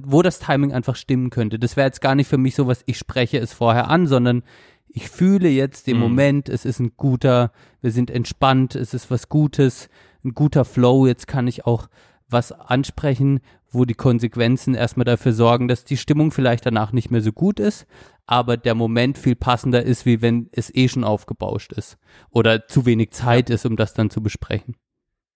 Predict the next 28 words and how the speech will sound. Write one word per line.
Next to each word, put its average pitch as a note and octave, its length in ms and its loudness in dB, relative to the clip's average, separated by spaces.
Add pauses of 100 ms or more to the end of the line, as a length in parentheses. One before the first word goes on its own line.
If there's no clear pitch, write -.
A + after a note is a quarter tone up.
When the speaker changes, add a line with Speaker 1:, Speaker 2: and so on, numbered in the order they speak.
(500)
Speaker 2:
Ja, A2+ 100 -10
guter G#2 200 -10
Punkt. G2 320 -10
Ja, C#3 260 2
also, B2+ 220 0
<clears throat> C3+ 240 -2
möglicherweise C#3 1400 0 (220)
ist D3 180 -16
das B2 180 -2
eben B2 240 -2
auch B2+ 280 0
gut, C#3+ 400 -6 (420)
sich B2+ 240 -4
immer A#2+ 140 2
so A2+ 80 4
ein A2+ 60 2
bisschen A#2 280 0
Zeit B2 400 -2 (100)
zu - 140 -2
lassen B2 400 0
mit A#2 140 -4
Sachen, A2+ 400 0
die G#2+ 80 -2
man G#2 640 -8
vielleicht G#2+ 300 -6
ansprechen A#2 500 -2
will, A#2 200 0 (480)
ähm, G#2 2000 -2